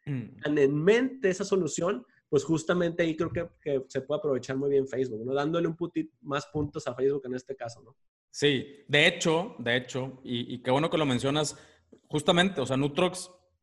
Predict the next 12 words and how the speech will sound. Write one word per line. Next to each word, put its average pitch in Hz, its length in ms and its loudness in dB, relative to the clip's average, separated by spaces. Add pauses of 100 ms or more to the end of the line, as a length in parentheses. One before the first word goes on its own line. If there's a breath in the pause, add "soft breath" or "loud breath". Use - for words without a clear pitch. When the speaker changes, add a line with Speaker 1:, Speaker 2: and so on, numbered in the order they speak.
Speaker 1:
eh, 127 380 4 (380)
pues 135 180 2
para 147 220 4
empezar, 143 680 2 (360)
la, 147 400 -2 (600)
la 127 340 4
mayoría 127 300 6
de 196 40 10
las 196 120 6
personas 151 380 0
en 139 120 0
México, 147 640 -2